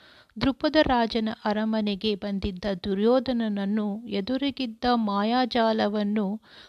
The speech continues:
ಭೂಮಿಯೆಂದು ಭ್ರಮಿಸಿ ಕಾಲು ಜಾರಿ ಕೊಳದೊಳಗೆ ಬಿದ್ದು ಬಿಡುತ್ತಾನೆ.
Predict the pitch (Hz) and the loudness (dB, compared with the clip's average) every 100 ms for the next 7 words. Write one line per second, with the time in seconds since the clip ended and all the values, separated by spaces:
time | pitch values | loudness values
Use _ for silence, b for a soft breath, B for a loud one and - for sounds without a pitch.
0 | B 214 294 302 302 277 240 233 214 202 | B -10 -4 -2 0 2 2 0 -2 0
1 | 196 208 214 - 196 - 208 208 240 262 | 0 0 -2 -2 -4 -4 0 2 2 0
2 | 254 226 214 208 190 - 196 208 220 233 | 0 0 0 0 -4 -4 -2 0 0 0
3 | 226 233 185 202 175 202 202 185 185 - | 0 -2 -4 -6 -4 -6 -4 -4 -6 -8
4 | 180 180 | -6 -6